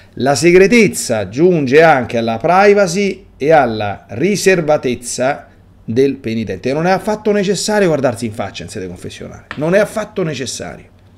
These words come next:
Ogni tanto scherzo con qualcuno, dice: "Posso aprire la grata?" Dico:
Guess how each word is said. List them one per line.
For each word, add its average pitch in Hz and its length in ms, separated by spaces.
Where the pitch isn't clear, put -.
Ogni 113 120
tanto 120 260
scherzo 127 320
con 107 80
qualcuno, 117 400
dice: 110 180
"Posso 156 240
aprire 156 200
la 139 80
grata?" 143 240
Dico: 120 340